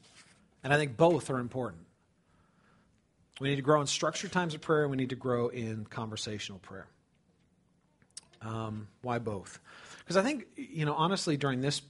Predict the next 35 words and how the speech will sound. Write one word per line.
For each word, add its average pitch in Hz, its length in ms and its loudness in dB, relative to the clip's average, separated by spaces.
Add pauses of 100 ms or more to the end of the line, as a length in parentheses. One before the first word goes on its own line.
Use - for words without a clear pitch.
(140)
time, 98 540 -6 (560)
most 175 320 2
people, 139 500 -2 (460)
I - 60 -8
think, 202 300 -4
more 165 200 2
naturally 175 380 -2
gravitate 135 540 -2
toward 135 200 -6
conversational 127 640 -4
prayer. 123 300 -8 (1300)
I'll 151 80 4
sit 208 140 6
down 165 140 4
with 165 80 2
somebody 196 440 4
and, 139 240 2
and 139 140 0
we'll 139 100 2
be 143 80 2
talking 151 360 2
about 139 200 2
their 143 80 -4
spiritual 135 400 -2
life. 135 240 2
We'll 120 60 -14
be 117 60 -2
talking 131 240 -2
about 127 180 -8
challenges 135 480 -4
in 131 60 -6
their 123 120 -6
life 120 380 0
and, 110 140 -8
and 107 200 -6